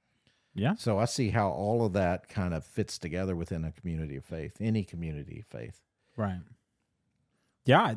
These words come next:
Speaker 1: I, I think that's brilliant. Um, you know, even in Moses' context, right? There's no way people didn't make fun of his inability to speak.
Speaker 2: Mm-hmm.
Speaker 1: Right? <laughs> Like, that's not, he didn't, like, wake up one day and be like,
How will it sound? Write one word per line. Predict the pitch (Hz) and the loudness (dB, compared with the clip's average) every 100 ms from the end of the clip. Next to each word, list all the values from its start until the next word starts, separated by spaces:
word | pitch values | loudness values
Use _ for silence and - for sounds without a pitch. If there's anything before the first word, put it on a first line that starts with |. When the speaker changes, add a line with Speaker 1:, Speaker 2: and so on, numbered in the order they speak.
| 98 | -4
Speaker 1:
I, | |
I | 104 107 - _ - | -6 -6 -10 _ -4
think | 120 113 | 0 2
that's | 135 | 2
brilliant. | - 98 135 104 85 - | 0 0 2 2 0 -4
Um, | 113 110 104 98 92 - _ _ - | 0 2 2 0 -4 -12 _ _ 4
you | |
know, | 131 | 6
even | 135 123 | 6 6
in | 113 | 4
Moses' | 104 123 113 113 104 - | 6 6 6 2 0 0
context, | 190 247 - 98 - | 0 0 0 -2 0
right? | 151 | 0
There's | 247 233 | 2 4
no | 294 | 6
way | 135 | 6
people | 123 117 | 6 4
didn't | 113 | 2
make | 101 - | 0 -2
fun | 110 101 | 0 0
of | 90 | 0
his | 101 - - - | -4 -4 -10 -2
inability | 104 95 101 92 | 0 0 0 -2
to | 85 | -4
speak. | - 80 82 - _ _ _ 117 | -8 -8 -10 -10 _ _ _ -8
Speaker 2:
Mm-hmm. | 87 98 - _ - | -8 -8 -12 _ 2
Speaker 1:
Right? | 120 123 - | 4 6 2
<laughs> | - - | -4 4
Like, | 285 196 | 4 6
that's | 214 - | 2 4
not, | 214 170 - - - - | 4 4 -2 -16 -10 4
he | |
didn't, | 233 254 | 6 8
like, | 190 156 | 6 6
wake | 170 | 6
up | 175 | 8
one | 165 | 8
day | 160 160 | 8 8
and | 156 | 8
be | 147 | 8
like, | 135 | 8